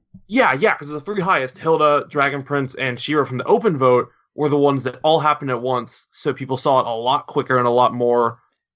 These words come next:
at once. Whereas I feel like the, the expert panel kinda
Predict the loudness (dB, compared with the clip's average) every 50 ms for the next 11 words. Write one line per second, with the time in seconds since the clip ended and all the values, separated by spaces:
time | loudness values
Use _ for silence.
0 | _ -4 -4 -4 -4 -6 -4 -2 0 0 0 -2 -6 -14 -16 -18 _ _ _ _
1 | _ _ _ _ _ 0 2 4 4 4 4 4 4 2 2 0 -2 -2 -2 -2
2 | 0 0 2 2 2 0 0 0 0 0 0 0 -2 -4 -2 -4 -4 -4 -2 -2
3 | -2 -2 -2 -2 -2 0 0 0 -2 -2 -4 -4 -4 -4 -10